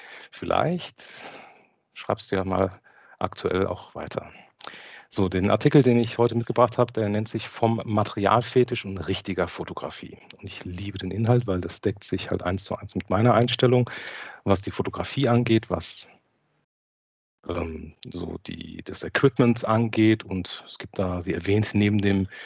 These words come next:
Materialfetisch, also dem, äh, Gear Acquisition Syndrom, das wir alle kennen, glaub ich,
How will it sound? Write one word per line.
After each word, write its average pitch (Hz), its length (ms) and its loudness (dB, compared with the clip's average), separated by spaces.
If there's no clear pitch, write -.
Materialfetisch, 104 1120 2
also 87 340 -8
dem, 85 300 -10
äh, 98 160 -10
Gear 95 440 -4
Acquisition 92 640 -4
Syndrom, 101 680 -2
das - 160 -16
wir - 80 -4
alle 95 140 0
kennen, 113 260 4
glaub 123 260 6
ich, 123 220 -2